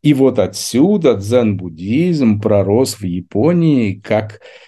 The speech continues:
уже не требование, а, кугэ, вот этой вот императорской аристократии, которая сказала: «Нам нужен буддизм, он должен быть вот такой вот весь фельдоперстовый». И то, что там произошло в Японии,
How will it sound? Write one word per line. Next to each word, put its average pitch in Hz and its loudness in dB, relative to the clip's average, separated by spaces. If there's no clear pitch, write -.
уже 107 0
не 113 2
требование, 131 0
а, 90 -4
кугэ, 117 0
вот 101 -6
этой 101 0
вот 92 -2
императорской 120 0
аристократии, 101 -4
которая 104 -4
сказала: 123 2
«Нам 127 2
нужен 160 2
буддизм, 131 -2
он 104 0
должен 117 0
быть 127 -4
вот 107 -4
такой 135 0
вот 127 -8
весь 117 -2
фельдоперстовый». 110 0
И 98 -2
то, 120 2
что 117 -8
там 110 0
произошло 117 0
в 104 -6
Японии, 110 -2